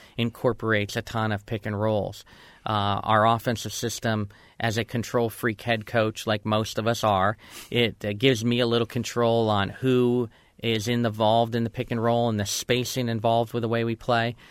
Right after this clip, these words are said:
But it also is a style play that gives a lot of freedom to the players to go make plays.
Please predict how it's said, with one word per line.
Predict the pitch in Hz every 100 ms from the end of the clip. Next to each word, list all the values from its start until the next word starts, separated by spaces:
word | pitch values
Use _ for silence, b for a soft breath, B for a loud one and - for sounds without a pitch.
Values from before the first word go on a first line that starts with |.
| B
But | - 123
it | 120
also | 135 147 151 127
is | 113
a |
style | 104 - 117 117 107
play | - 120 117
that | 110 107
gives | 110
a | 110
lot | 110 113
of |
freedom | - 123 123 117
to | 104 104
the |
players | 101 - 120 117 110 -
to | 113
go | 113
make | 110 120 -
plays. | 113 95 -